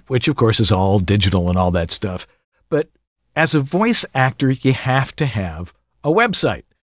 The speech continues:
It's just part of what you have to have. You've gotta have this internet footprint. And, uh, you, you want it to be personal. It's gotta be you. It's gotta show who,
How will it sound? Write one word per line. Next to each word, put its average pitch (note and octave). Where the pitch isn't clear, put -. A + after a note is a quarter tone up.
It's -
just -
part D3
of C#3
what C3+
you C3+
have A#2
to G#2+
have. D#2
You've F#2
gotta C3
have A#2
this -
internet C#3
footprint. A2+
And, D3
uh, D#3
you, B3
you A3
want C4
it -
to G3+
be G#3+
personal. -
It's C#3+
gotta G3+
be F3+
you. F#3
It's A#2+
gotta F3
show F#3
who, E3